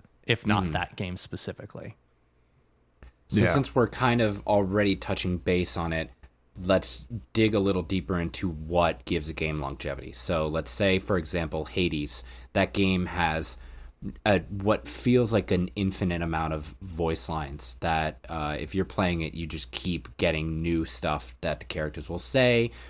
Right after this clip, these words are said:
Speaker 2: That is obviously, you know, that is allowed by the devs because they can pay their voice actors to talk for a while. But other than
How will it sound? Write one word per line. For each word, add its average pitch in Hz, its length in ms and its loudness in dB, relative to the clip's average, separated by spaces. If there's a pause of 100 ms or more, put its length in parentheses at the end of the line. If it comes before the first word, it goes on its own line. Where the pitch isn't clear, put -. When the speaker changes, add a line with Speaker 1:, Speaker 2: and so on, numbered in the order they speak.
(380)
Speaker 2:
That 117 240 8
is 110 100 6
obviously, 92 720 6
you 98 120 2
know, 80 340 0
that 87 280 2
is 82 100 -2
allowed 82 360 2
by 82 120 0
the 78 100 -2
devs 87 360 2
because 82 220 -4
they 80 80 -2
can 78 200 -4
pay 85 300 -2
their 78 140 -2
voice 78 260 -4
actors 71 460 -8
to - 100 -10
talk 82 340 -2
for 71 120 -6
a 69 100 -4
while. 64 400 -10
But 95 420 4 (460)
other 104 300 6
than 85 420 2